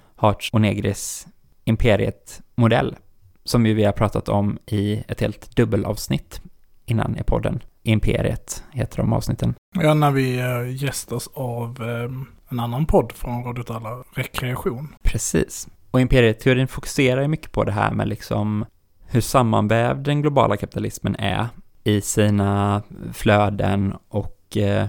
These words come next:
Speaker 1: mellan länder och liksom hur den ordningen är uppbyggd. Och i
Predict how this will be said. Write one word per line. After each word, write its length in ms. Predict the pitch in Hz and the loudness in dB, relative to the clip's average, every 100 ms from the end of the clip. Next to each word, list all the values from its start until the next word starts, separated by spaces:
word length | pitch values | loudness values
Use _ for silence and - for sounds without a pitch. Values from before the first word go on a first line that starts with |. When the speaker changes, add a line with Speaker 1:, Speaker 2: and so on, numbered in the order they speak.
| - _ _ _ | -6 _ _ _
Speaker 1:
mellan 340 | - 107 101 104 | 0 2 2 2
länder 340 | 104 101 107 | 2 2 0
och 80 | 107 | -2
liksom 560 | 104 - 101 101 104 110 - - - | -4 -2 0 0 -2 -4 -10 -8 0
hur 80 | |
den 140 | 104 104 | 2 4
ordningen 340 | 113 107 104 | 4 4 2
är 40 | 107 | 0
uppbyggd. 460 | - - 131 113 - - _ _ | -2 0 0 -2 -12 -18 _ _
Och 500 | - 123 113 110 107 - - 123 | 4 6 6 6 4 2 -2 0
i 380 | 113 107 107 | 2 2 0